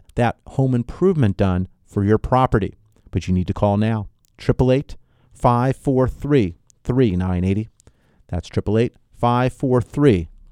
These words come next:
three nine eighty. I mentioned before the break comparing that ten-year loan to a thirty-year loan,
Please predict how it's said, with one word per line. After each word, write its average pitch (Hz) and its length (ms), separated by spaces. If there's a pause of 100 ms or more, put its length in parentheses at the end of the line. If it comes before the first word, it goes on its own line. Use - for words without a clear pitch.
(120)
three 107 340
nine 90 320
eighty. 95 300 (880)
I - 460
mentioned 165 260
before 131 260
the 110 80
break 120 260
comparing 110 340
that 95 160
ten-year 120 340
loan 95 220
to 98 100
a 98 40
thirty-year 110 460
loan, 87 280